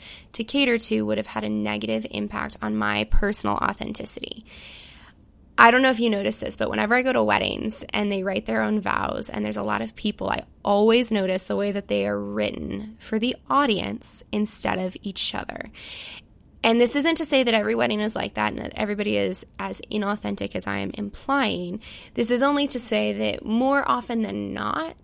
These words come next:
I find it very difficult to truly, truly, truly believe the vows that people say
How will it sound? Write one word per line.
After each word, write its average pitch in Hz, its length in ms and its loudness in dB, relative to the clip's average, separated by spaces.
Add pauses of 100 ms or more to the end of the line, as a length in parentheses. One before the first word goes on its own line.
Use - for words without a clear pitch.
(160)
I 220 200 2
find 220 300 -2
it 214 120 -2
very 202 400 -2
difficult - 520 -8
to 233 100 -6
truly, 202 480 -2
truly, 104 360 -4
truly 101 380 -4
believe 196 720 -4
the 220 100 -2
vows 208 320 0
that - 120 -14
people - 300 -6
say 110 540 0